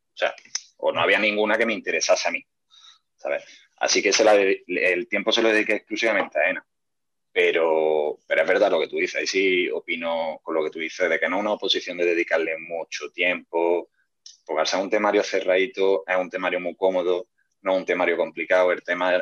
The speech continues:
el tema común de bomberos es muy asequible,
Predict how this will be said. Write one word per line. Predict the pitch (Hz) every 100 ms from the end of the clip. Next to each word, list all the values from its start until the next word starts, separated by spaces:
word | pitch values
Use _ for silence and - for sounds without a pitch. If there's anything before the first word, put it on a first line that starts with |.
| -
el | 87 80
tema | 87 92
común | 95 92 90
de |
bomberos | 85 82 82 85 85 82 _ _ _ _ _ _
es | 92 92
muy | 90 90
asequible, | 85 - 78 - 110 98 95 95 98